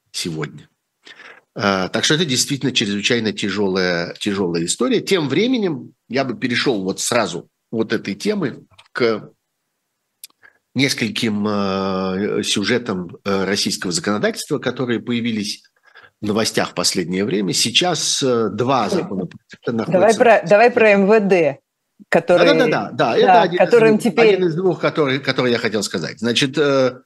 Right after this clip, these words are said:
Speaker 1: один из законопроектов, о которых сейчас идет речь, это законопроект, который,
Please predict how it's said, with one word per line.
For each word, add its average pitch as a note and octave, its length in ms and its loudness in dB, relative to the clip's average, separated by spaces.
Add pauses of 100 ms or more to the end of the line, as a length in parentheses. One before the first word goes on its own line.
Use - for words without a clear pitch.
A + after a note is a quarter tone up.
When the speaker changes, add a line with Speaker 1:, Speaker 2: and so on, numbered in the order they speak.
(240)
Speaker 1:
один F3+ 240 4
из D3+ 60 0
законопроектов, A2+ 960 -2
о G#2 100 -4
которых G#2+ 380 -2
сейчас G2+ 420 -4
идет C3+ 240 -2
речь, C4+ 260 -2
это F#3+ 160 -2
законопроект, C#3 760 -2
который, B2 400 -2